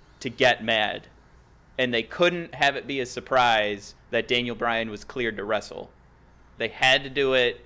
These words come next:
from a, from a legal perspective. They had to do it that way. They had to say, "All right, he's officially cleared,"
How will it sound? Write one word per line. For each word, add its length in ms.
from 220
a, 240
from 180
a 80
legal 320
perspective. 680
They 120
had 320
to 60
do 180
it 120
that 180
way. 260
They 100
had 200
to 60
say, 220
"All 100
right, 280
he's 240
officially 480
cleared," 460